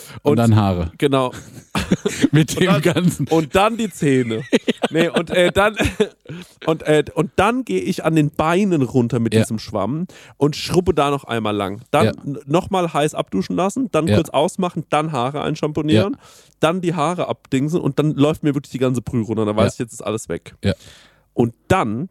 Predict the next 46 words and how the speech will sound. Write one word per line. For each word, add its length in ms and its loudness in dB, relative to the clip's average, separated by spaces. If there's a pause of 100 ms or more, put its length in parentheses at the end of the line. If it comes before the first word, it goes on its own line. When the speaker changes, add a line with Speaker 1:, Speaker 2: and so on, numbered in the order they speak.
(100)
Speaker 1:
Ja. 140 -2 (640)
Speaker 2:
Wasser 460 -2
aus, 340 -2 (140)
ganz 260 -2
kaltes 300 -4
Wasser 260 -4
an 160 -4
und 300 -4
damit 260 0
nochmal 220 -2
die 80 -4
Beine 300 -2
ab-, 100 -10 (220)
äh, 40 -2
absprühen. 720 -4 (760)
Das 100 -20
ist 100 -16
toll 160 2
für 120 -6
die 100 -10
Durchblutung. 500 -8
Speaker 1:
Mhm. 280 6 (760)
Speaker 2:
Ja, 120 -2 (280)
so 120 2
macht 180 -4
man's. 240 -10 (540)
Und 140 0
dann 180 0
kurz 280 2
warten 260 -2
in 80 -2
der 60 -2
Dusche, 220 0
bevor 220 -2
man 120 -2
gleich 280 -2
rausrennt, 480 -2
damit 320 -2
schon 140 2
das 140 -6 (100)
meiste 380 -2
Wasser 220 -2
abtropft 440 -6
an 100 -4
Speaker 1:
Ja. 100 -2
Speaker 2:
dir. 200 0